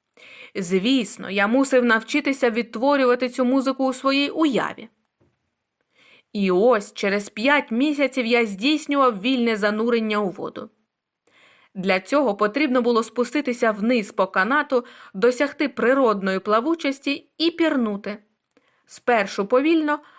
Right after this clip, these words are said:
а потім пришвидшитись. Досягши запланованої глибини, я обернувся і піднявся по канату, підтягуючись руками. Це було підготовче пірнання перед тим, як опустити след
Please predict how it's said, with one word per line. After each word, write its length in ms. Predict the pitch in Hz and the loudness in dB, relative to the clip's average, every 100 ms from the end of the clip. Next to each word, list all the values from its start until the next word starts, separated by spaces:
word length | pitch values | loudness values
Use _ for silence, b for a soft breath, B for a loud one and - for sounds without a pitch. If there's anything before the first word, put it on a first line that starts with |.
| B | B
а 140 | - 226 | -2 -2
потім 420 | 190 190 208 262 | -2 -6 -2 -2
пришвидшитись. 840 | 247 240 - 165 - - 190 - _ _ _ _ _ _ _ _ _ _ _ _ _ _ _ | -2 -4 -6 -10 -12 -16 -18 -20 _ _ _ _ _ _ _ _ _ _ _ _ _ _ _
Досягши 680 | - 196 190 226 240 240 202 | -4 -2 0 0 0 -2 -4
запланованої 760 | 202 202 202 233 254 214 208 208 | -2 0 0 2 4 2 0 -2
глибини, 560 | 214 202 214 262 277 B B | -2 -2 -2 -2 -2 B B
я 260 | - 233 240 | -2 2 2
обернувся 880 | - 226 208 208 196 269 302 - 269 | 2 0 0 0 0 -2 -2 -2 -2
і 100 | 254 | -4
піднявся 540 | 247 240 226 320 311 302 | -6 -2 0 -2 -2 -2
по 160 | 302 | -2
канату, 580 | 294 302 240 220 214 202 B _ | -2 -2 0 -2 -4 -12 B _
підтягуючись 840 | 202 196 202 240 262 240 233 214 | -10 -4 0 0 0 -4 -6 -6
руками. 500 | 214 208 190 - 208 - _ _ _ _ _ _ _ _ _ b b b b b _ | -6 -4 -4 -4 -10 -20 _ _ _ _ _ _ _ _ _ b b b b b _
Це 160 | 370 | -2
було 240 | 392 262 330 | 0 0 0
підготовче 720 | 320 285 320 330 202 180 208 | 2 2 0 0 -2 -2 -8
пірнання 540 | 202 202 262 330 247 | -2 -2 0 0 0
перед 360 | 226 220 208 208 | 0 0 -2 -2
тим, 200 | 311 320 | -2 0
як 220 | 247 - - | 0 -2 -4
опустити 720 | 226 233 226 - 233 202 185 | -4 -2 -6 -4 -4 -4 -6
след 460 | 185 220 233 220 | -4 -2 -2 -2